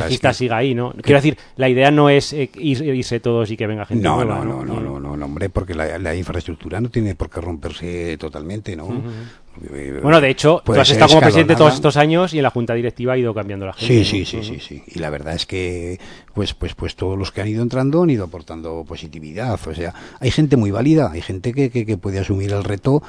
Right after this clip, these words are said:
Speaker 1: en cualquier momento, y cualquier persona de los que están en la directiva, pues porque lo han mamado y lo han vivido, ¿no? Eh, a lo mejor, eh, pues a alguno le da un poquitín de miedete, pero, pero yo creo que, que, que pueden hacerlo. Date cuenta, pues, pues,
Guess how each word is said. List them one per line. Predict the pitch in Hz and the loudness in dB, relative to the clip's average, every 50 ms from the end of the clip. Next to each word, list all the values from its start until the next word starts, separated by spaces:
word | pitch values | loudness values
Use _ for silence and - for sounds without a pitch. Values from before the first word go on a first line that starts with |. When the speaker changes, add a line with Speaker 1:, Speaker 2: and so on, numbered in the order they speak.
| - - - - - - | -10 -20 -20 -20 -10 -4
Speaker 1:
en | - 110 101 | -4 -2 0
cualquier | 95 98 98 85 101 107 | 0 -2 -2 -2 0 0
momento, | 120 131 143 143 139 165 190 - | 2 4 4 4 6 4 4 4
y | - 120 | 2 -2
cualquier | 104 - 101 104 95 104 107 | -2 -2 -4 -4 -4 -6 -6
persona | 110 123 117 - 127 123 | -4 -4 -4 -2 -2 -2
de | 123 120 | -2 -2
los | 113 - | -4 -6
que | - | -8
están | - - 113 | -8 -6 -6
en | 117 | -4
la | 117 | -4
directiva, | 117 120 117 113 - - 135 147 151 | -4 -4 -6 -6 -6 -4 -2 -2 -2
pues | 143 - 110 - | -2 -4 -6 -6
porque | - 98 - - 85 | -6 -8 -8 -8 -8
lo | 85 82 | -8 -8
han | 82 82 | -8 -8
mamado | 85 87 95 101 113 120 131 143 | -10 -10 -8 -8 -6 -4 -2 -2
y | 135 120 | -2 -2
lo | 110 101 | -4 -4
han | 101 95 | -6 -8
vivido, | 82 87 98 117 143 139 113 107 | -8 -8 -6 -4 -2 -2 -2 -2
¿no? | 107 120 151 - - - - - - - - - - | -4 -4 -6 -8 -10 -16 -20 -20 -20 -20 -20 -16 -12
Eh, | - 98 90 92 | -10 -8 -8 -8
a | 90 | -8
lo | 87 85 | -10 -10
mejor, | 85 87 87 - 101 98 110 | -10 -10 -10 -8 -8 -8 -8
eh, | 107 110 113 113 110 107 | -10 -10 -12 -12 -10 -8
pues | 120 120 101 | -8 -6 -4
a | 120 113 | -4 -4
alguno | 110 101 113 120 123 123 | -2 -2 -2 -2 -2 -2
le | 131 127 123 | -2 -2 -2
da | 120 123 | -2 -4
un | 120 | -4
poquitín | 110 113 113 117 110 113 120 123 123 120 | -2 -4 -4 -4 -4 -4 -4 -4 -4 -4
de | 123 120 | -4 -4
miedete, | 120 120 127 147 160 160 - 165 165 165 | -4 -2 0 0 -2 0 2 2 2 2
pero, | 156 147 131 120 110 98 | 2 2 0 0 0 -2
pero | - 107 95 95 101 - - - - - - _ _ | -2 -4 -4 -4 -8 -10 -16 -20 -20 -20 -20 _ _
yo | - 104 95 85 | -4 -4 -4 -4
creo | - 98 107 117 120 | -4 -4 -2 -2 0
que, | - 151 143 127 | 2 2 2 2
que, | 127 120 113 98 | 2 0 0 0
que | 107 101 92 | -2 -4 -4
pueden | - 90 87 85 78 | -4 -4 -6 -4 -6
hacerlo. | 73 73 - 101 113 131 131 113 - - - - - - _ - | -6 -6 -6 -2 0 2 2 0 0 -4 -10 -20 -20 -20 _ -20
Date | - - - 80 | -18 -16 -14 -12
cuenta, | 80 85 85 - 104 | -10 -10 -8 -8 -6
pues, | 95 104 104 90 | -6 -6 -8 -6
pues, | - 92 87 | -6 -8 -8